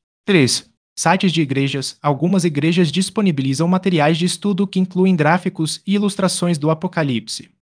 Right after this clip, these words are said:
Com um pouco de pesquisa, você pode encontrar uma abundância de ferramentas visuais para enriquecer seu grupo de estudo bíblico.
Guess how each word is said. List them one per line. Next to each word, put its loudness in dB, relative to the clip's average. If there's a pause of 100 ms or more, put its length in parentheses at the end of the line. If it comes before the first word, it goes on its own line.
(140)
Com 2
um 0
pouco 0
de 2
pesquisa, -2 (140)
você 0
pode 0
encontrar 0
uma 4
abundância 0
de -2
ferramentas 0
visuais 2
para 2
enriquecer -2
seu 0
grupo 0
de -2
estudo 0
bíblico. -4